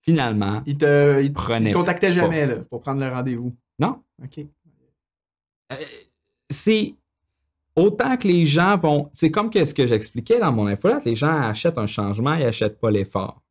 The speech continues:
Speaker 1: Et, et je sais pas quoi, j'aimerais vraiment ça que les gens soient pas comme ça. Euh, maintenant, je le fais plus parce que, ben, pour plusieurs raisons,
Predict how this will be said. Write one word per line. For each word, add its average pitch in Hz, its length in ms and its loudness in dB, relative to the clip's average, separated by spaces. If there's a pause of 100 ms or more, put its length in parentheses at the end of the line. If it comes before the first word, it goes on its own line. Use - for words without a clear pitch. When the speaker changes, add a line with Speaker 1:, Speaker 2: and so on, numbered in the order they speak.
(880)
Speaker 1:
Et, 131 500 4
et 123 480 2 (2500)
je 131 120 2
sais 143 200 2
pas 156 180 4
quoi, 123 240 0
j'aimerais 104 460 2
vraiment 110 560 -2
ça 107 240 0
que - 120 -8
les 95 140 0
gens 98 260 0
soient 85 320 -4 (240)
pas 110 140 0
comme 82 240 -4
ça. - 180 -14 (920)
Euh, 104 380 0
maintenant, 127 280 0
je 139 80 0
le 110 80 2
fais 104 160 0
plus 277 500 0 (140)
parce 104 260 -6
que, 107 540 2 (1200)
ben, 92 600 -8 (120)
pour 104 140 -8
plusieurs 107 320 0
raisons, 110 560 -2